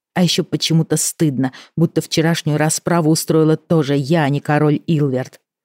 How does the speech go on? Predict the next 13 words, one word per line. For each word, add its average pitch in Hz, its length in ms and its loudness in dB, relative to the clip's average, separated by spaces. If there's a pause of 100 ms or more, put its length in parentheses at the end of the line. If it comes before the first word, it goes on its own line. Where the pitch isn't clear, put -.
(100)
Хотя - 320 -6
это 123 160 -8
уж - 120 -6
совсем 135 440 -6
глупо. 131 400 -10 (640)
И 190 80 0
все-таки 185 360 0
покосилась 160 720 -2
на 143 120 -4
пленника. 139 580 -4 (560)
Он 214 140 2
прижался 170 500 2
лбом 170 340 4